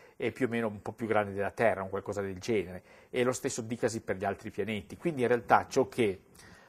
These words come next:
fa apparire grandi questi pianeti, cioè lo sono effettivamente, non è soltanto che appaiono, ma ciò che li rende così grandi è la, l'estesa atmosfera gassosa, soprattutto di idrogeno ed elio.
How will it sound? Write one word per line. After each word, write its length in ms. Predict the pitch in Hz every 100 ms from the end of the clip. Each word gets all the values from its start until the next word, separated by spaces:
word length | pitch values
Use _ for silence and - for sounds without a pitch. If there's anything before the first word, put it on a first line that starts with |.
| _
fa 120 | 127
apparire 360 | - 120 123 110
grandi 340 | 127 135 113
questi 160 | 107 107
pianeti, 300 | 110 101 95
cioè 180 | - - -
lo 120 | 98
sono 300 | - 147 107
effettivamente, 720 | - - 110 104 101 95 101
non 120 | 110
è 60 | 113
soltanto 400 | 110 107 110 113
che 80 | 110
appaiono, 460 | - 104 95 90 - - - - -
ma 180 | 127 113
ciò 160 | 165
che 100 | -
li 120 | 131 123
rende 240 | 131 113
così 180 | 117 139
grandi 400 | 131 110 110 127
è 120 | 139
la, 180 | 123 107 -
l'estesa 580 | 143 - - 165 139
atmosfera 680 | - - 131 127 - 107 95
gassosa, 680 | 98 98 - 87 - - - - - - -
soprattutto 500 | - 117 107 127 120
di 260 | 101 101 117
idrogeno 580 | 110 104 98 - 101 95
ed 180 | 104 110
elio. 720 | 98 87 92 85 - -